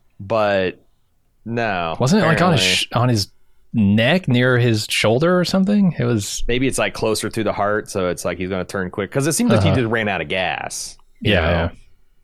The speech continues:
Speaker 2: I
Speaker 1: Uh,
Speaker 2: mean,
Speaker 1: he
Speaker 2: he's
Speaker 1: was like,
Speaker 2: running
Speaker 1: "Oh, man,
Speaker 2: around,
Speaker 1: I
Speaker 2: his
Speaker 1: don't
Speaker 2: blood's
Speaker 1: even"
Speaker 2: pumping, adrenaline going.
Speaker 1: Right. Yeah, yeah, yeah. And it is right there by the heart. I don't know.
Speaker 2: Yeah.
Speaker 1: I don't know. I don't know enough about how the, the acid zombies work. Maybe the world beyond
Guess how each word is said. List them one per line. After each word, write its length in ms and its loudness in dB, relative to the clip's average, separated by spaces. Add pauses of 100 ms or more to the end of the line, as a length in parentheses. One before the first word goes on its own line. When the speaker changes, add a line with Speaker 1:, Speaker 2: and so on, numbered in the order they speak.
(600)
Speaker 2:
I 100 -6
Speaker 1:
Uh, 40 4
Speaker 2:
mean, 160 2
Speaker 1:
he 60 4
Speaker 2:
he's 80 4
Speaker 1:
was 80 0
like, 80 4
Speaker 2:
running 180 4
Speaker 1:
"Oh, 40 4
man, 160 4
Speaker 2:
around, 140 4
Speaker 1:
I 40 4
Speaker 2:
his 80 2
Speaker 1:
don't 80 0
Speaker 2:
blood's 260 2
Speaker 1:
even" 80 -4
Speaker 2:
pumping, 460 2
adrenaline 540 2
going. 160 2
Speaker 1:
Right. 440 2 (440)
Yeah, 220 0
yeah, 120 0
yeah. 340 -2
And 100 -2
it 120 -2
is 160 0
right 160 -2
there 120 -2
by 140 0
the 80 -2
heart. 340 -2
I 100 0
don't 100 0
know. 180 -2
Speaker 2:
Yeah. 120 2
Speaker 1:
I 40 4
don't 120 2
know. 360 2
I 80 -2
don't 120 -2
know 120 -2
enough 220 -2
about 240 0
how 180 0
the, 460 -2
the 160 -6
acid 320 -4
zombies 340 -6
work. 280 -8
Maybe 180 -2
the 100 -2
world 300 -2
beyond 640 -4